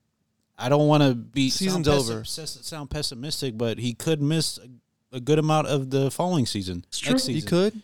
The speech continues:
Speaker 1: So
Speaker 2: And
Speaker 1: is
Speaker 2: you
Speaker 1: this
Speaker 2: got
Speaker 1: somebody you wanna keep around? Like, you just had a
Speaker 3: I know.
Speaker 1: one of your be-, their best moment of the season by far. Their best moment of the season was l-, last Thursday night.
Speaker 2: Yeah.
Speaker 1: So is this somebody you wanna keep around and be like, "Hey, we,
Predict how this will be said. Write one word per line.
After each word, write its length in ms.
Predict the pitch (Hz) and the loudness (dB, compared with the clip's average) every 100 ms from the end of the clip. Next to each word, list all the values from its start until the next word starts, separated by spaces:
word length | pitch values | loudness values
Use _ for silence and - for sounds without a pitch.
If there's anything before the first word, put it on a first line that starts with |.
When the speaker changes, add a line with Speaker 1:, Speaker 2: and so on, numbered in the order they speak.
| _ | _
Speaker 1:
So 180 | - 117 | -4 -2
Speaker 2:
And 80 | 139 | 0
Speaker 1:
is 80 | 131 | 0
Speaker 2:
you 60 | |
Speaker 1:
this 60 | 131 | 0
Speaker 2:
got 120 | 147 | 0
Speaker 1:
somebody 220 | 156 147 147 | 0 -6 -10
you 220 | 143 135 | -6 -4
wanna 180 | 143 127 | -4 -4
keep 260 | - 156 | -6 -2
around? 420 | 131 131 147 151 147 | 0 0 0 0 0
Like, 220 | 123 117 | -2 -6
you 180 | - 113 | -6 -8
just 400 | 113 117 127 131 | -8 -8 -8 -4
had 160 | 139 135 | 0 2
a 180 | 113 104 | 2 2
Speaker 3:
I 60 | |
know. 320 | 190 202 - - | -2 -2 -6 -4
Speaker 1:
one 140 | 127 | 2
of 60 | 147 | 6
your 100 | 127 | 6
be-, 220 | 107 139 135 - 120 120 | 6 2 -2 -20 -20 _
their 200 | 175 190 | 2 2
best 320 | 151 180 - | 2 2 2
moment 240 | 156 165 | -2 0
of 60 | 135 | 0
the 80 | 127 | 0
season 420 | - 131 104 85 _ | -2 -6 -10 -16 _
by 160 | 120 123 | -8 -6
far. 320 | 127 98 - | -4 -4 -6
Their 160 | 107 127 | -2 -2
best 260 | 120 151 156 | 2 2 4
moment 240 | 143 139 | 2 2
of 20 | |
the 20 | 117 | 0
season 340 | 131 123 117 | -4 -4 -2
was 260 | 107 107 101 | -2 -4 -6
l-, 120 | - _ 101 | -14 _ _
last 260 | 113 117 - | -4 -4 -4
Thursday 240 | 113 107 | -4 -4
night. 240 | 98 113 - _ 180 | -6 -8 -12 _ -8
Speaker 2:
Yeah. 140 | 139 - | -6 -6
Speaker 1:
So 180 | - 113 | -8 -10
is 120 | 113 | -10
this 120 | 139 | -6
somebody 360 | - 156 151 147 | -6 -6 -8 -6
you 100 | 139 | -4
wanna 160 | 143 123 | -4 -4
keep 240 | 143 135 | -6 -4
around 280 | 127 135 147 | -2 -2 0
and 80 | 139 | 0
be 80 | |
like, 180 | 139 131 | -2 -2
"Hey, 200 | 160 226 | -6 -6
we, 220 | 160 127 | -4 -6